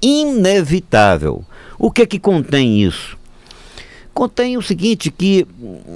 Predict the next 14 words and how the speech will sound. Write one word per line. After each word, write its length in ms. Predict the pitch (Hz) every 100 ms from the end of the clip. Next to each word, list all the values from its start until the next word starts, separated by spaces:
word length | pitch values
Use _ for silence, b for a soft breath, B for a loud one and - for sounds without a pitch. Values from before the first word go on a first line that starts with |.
| 85 69 62 64 60
a 600 | 76 180 185 180 175 139 120
Venezuela, 720 | 165 185 135 135 143 175 147
como 240 | - 139
você 560 | 117 113 - 123 107 98
já, 240 | 104 85
já 140 | - 107
mostrou 580 | 104 82 - 123 156 127
com 380 | 101 85 82
esses 300 | 92 92 85
dados 400 | 76 90 82 73
aí, 300 | 80 117 143
terminou 460 | 110 90 82 85 110
de 140 | 80
mencionar, 880 | 69 57 69 87 - 90 98 160 143